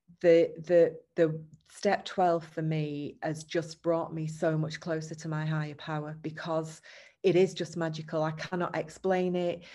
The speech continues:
but it, it just is amazing when we help other people,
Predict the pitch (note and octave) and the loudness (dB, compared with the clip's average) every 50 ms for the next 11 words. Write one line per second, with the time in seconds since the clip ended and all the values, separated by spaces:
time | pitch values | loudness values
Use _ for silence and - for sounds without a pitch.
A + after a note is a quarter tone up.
0 | - - - _ _ F3+ E3+ E3+ E3+ E3 - - F3+ F3+ - - - - - - | -20 -20 -20 _ _ 6 6 6 6 2 2 2 2 2 2 0 -6 -14 0 2
1 | G#3 G3 G3 - - - - - - - F3 D#3+ F3 E3 D#3+ E3 E3 E3 E3 E3 | 2 2 2 -2 -8 -16 -16 -8 -2 -2 0 0 0 0 0 0 0 0 0 -2
2 | D#3+ E3 D#3+ D#3 D#3 D#3 D#3+ D#3 D#3 D#3 D#3 D#3 D#3 D#3 E3+ E3+ D#3 D#3 - E3+ | -2 -2 -2 0 0 2 2 0 0 0 -2 -2 -4 -4 -4 -4 -4 -4 -2 -2
3 | D#3+ D#3+ D#3 D#3+ F3+ D#3+ D#3+ D#3 - D#3+ E3 D#3+ D#3+ D#3+ - D#3 D3+ D#3 D#3 | -2 -2 -2 -4 -8 -8 -8 -10 -8 -8 -8 -8 -8 -8 -8 -8 -6 -8 -8